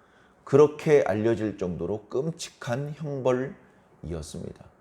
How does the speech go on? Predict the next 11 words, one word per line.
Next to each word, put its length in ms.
그 200
형벌을 440
지금 380
예수님께서 840
받고 300
계십니다. 580
우리를 380
대신해서 640
죽으시는 540
그 160
예수님의 720